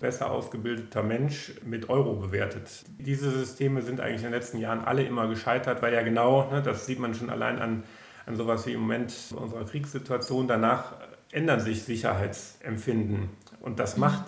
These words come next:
Speaker 1: Gesellschaft eben. Und das,
Speaker 2: Mhm.
Speaker 1: wenn ich jetzt da einen festen Umrechnungskurs vorher drin hatte, der in irgendwelche Bilanzen reinkommt, wie soll das
Speaker 2: Mhm.
Speaker 1: denn funktionieren? Also das heißt, ich muss ja, damit ich flexibel für das Zeitgeschehen bin,
Speaker 2: Mhm.
Speaker 1: muss die Integration, die Bewertung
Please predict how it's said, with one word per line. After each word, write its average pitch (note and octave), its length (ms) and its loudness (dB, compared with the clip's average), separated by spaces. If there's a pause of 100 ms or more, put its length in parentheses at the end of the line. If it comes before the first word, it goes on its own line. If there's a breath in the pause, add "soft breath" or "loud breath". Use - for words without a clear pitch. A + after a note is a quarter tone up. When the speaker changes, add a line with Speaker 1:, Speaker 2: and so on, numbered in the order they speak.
(280)
Speaker 1:
Gesellschaft A2 680 2
eben. G#2+ 500 -4
Und A2+ 80 -6
das, A#2+ 140 2
Speaker 2:
Mhm. G#2+ 340 4
Speaker 1:
wenn A#2 260 -6
ich A#2+ 120 -4
jetzt - 200 -6
da A#2 100 4
einen A2 100 -2
festen C#3 260 0
Umrechnungskurs B2 760 2
vorher A#2 540 4 (180 loud breath)
drin A2+ 260 0
hatte, C#3 460 4
der A#2+ 160 2
in A2+ 160 0
irgendwelche A#2 320 -4
Bilanzen A#2+ 420 0
reinkommt, G#2+ 460 2
wie A#2+ 60 -2
soll A#2 140 6
das G#2+ 120 8
Speaker 2:
Mhm. - 60 2
Speaker 1:
denn C3 100 2
funktionieren? C3 520 4
Also G#2 200 2
das G#2 120 0
heißt, - 220 0
ich A2+ 140 -6
muss C#3 160 2
ja, B2+ 80 4
damit A#2+ 220 2
ich G#2+ 180 -6 (200)
flexibel D3 480 -2
für - 120 -2
das - 180 0
Zeitgeschehen A2+ 720 2
bin, E3+ 280 4 (300 loud breath)
Speaker 2:
Mhm. G#3+ 140 0
Speaker 1:
muss C#3 180 4
die B2+ 140 0
Integration, A#2+ 720 0
die D3+ 80 -2
Bewertung C#3+ 680 2